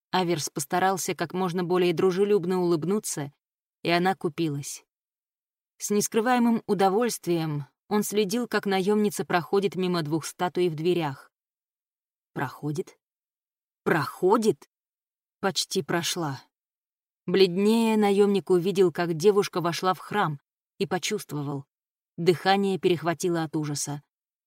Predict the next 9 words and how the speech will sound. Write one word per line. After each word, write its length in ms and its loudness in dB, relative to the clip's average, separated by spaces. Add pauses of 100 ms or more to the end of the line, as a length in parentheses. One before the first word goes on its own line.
Обхватив 500 -4
голову 420 6
руками, 580 0 (460)
он 120 6
взвыл 480 2
и 80 4
метнулся 560 0
за 120 2
ней. 380 -4